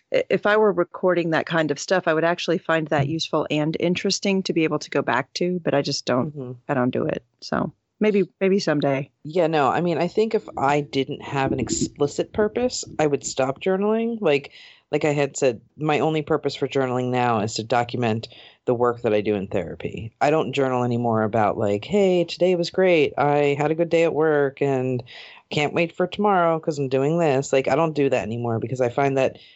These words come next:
Speaker 2: I don't have time for that or space in my life. Um, you know, and it's, those things don't strike me as important anymore. I mean, maybe they should be important, but I don't feel that it's important for me to just do mundane documentation of my life.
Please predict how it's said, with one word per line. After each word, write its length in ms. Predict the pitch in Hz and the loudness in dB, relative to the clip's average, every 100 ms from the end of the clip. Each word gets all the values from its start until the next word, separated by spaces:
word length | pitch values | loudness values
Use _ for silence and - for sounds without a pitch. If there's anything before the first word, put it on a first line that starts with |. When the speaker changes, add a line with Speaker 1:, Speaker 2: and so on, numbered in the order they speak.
| _ _ | _ _
Speaker 2:
I 100 | - | -2
don't 80 | 180 | 0
have 100 | 175 | -2
time 360 | - - 143 151 | -6 -4 -2 -2
for 160 | 165 180 | 0 0
that 240 | 185 185 | 0 0
or 120 | 151 - - | -2 -4 -20
space 280 | - 139 - | -2 -2 -2
in 60 | 127 | -4
my 100 | 120 | -2
life. 520 | 107 - - - - _ _ _ _ _ - | -2 -2 -6 -14 -20 _ _ _ _ _ -4
Um, 540 | 120 107 90 50 - - _ _ _ - - _ _ _ _ _ _ | -2 -2 -2 -6 -8 -14 _ _ _ -18 -18 _ _ _ _ _ _
you 100 | 139 | 0
know, 160 | 143 101 | 2 2
and 120 | 131 | 2
it's, 180 | 143 139 - 71 - | 0 -2 -4 -6 -6
those 300 | 151 180 - | 2 2 2
things 180 | 170 170 | -2 0
don't 180 | 160 147 | -2 -2
strike 320 | - 143 139 | 0 0 0
me 100 | 143 | -2
as 140 | 120 127 | -2 -2
important 500 | 120 - 151 101 - | -4 -2 -4 -4 -8
anymore. 540 | 110 110 98 - - - - | -4 -2 -2 -4 -8 -10 -6
I 40 | |
mean, 160 | 131 120 | -2 0
maybe 200 | 131 135 | 0 2
they 100 | 131 | 0
should 200 | - 139 | 0 0
be 80 | 151 | 0
important, 540 | 170 147 - 220 220 | 0 0 0 0 0
but 180 | 156 123 | 0 2
I 80 | 127 | 2
don't 160 | 135 - | 0 0
feel 160 | 147 | 0
that 200 | 123 117 - - - _ | 2 -2 -4 -20 -20 _
it's 140 | 143 143 | -4 -4
important 360 | 131 143 120 | -2 -4 -4
for 100 | 123 | -4
me 160 | 123 113 | -2 -2
to 120 | 113 | -2
just 220 | 113 117 | -6 -6
do 300 | - 131 127 123 | -2 0 0 -2
mundane 380 | 127 120 123 123 | -4 -2 0 0
documentation 720 | 117 120 117 113 110 98 - | 0 0 -2 0 0 0 -2
of 100 | 85 | -4
my 100 | 92 | -2
life. 320 | 82 82 82 | 0 -2 -2